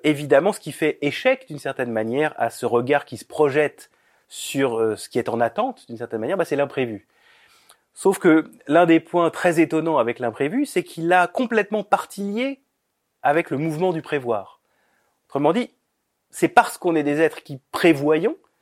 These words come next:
qui sommes ouverts à un temps à venir, qui l'anticipons,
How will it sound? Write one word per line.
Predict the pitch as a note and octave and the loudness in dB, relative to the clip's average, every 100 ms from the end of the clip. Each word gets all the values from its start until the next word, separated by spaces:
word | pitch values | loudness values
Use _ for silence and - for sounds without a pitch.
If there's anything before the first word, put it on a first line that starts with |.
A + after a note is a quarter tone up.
| _ _ _ _ _ | _ _ _ _ _
qui | C3+ | 0
sommes | D3+ D#3+ | 2 2
ouverts | G3 E3+ E3+ F#3 D3+ | 0 2 6 6 6
à | B2+ B2+ | 4 2
un | |
temps | - C#3 | 0 0
à | B2+ B2 | 2 0
venir, | C3+ F3+ C#4+ - _ | 0 -4 -6 -10 _
qui | _ C3+ | _ 2
l'anticipons, | D3+ D#3+ E3+ - - F3+ | 2 2 -6 -8 -6 -6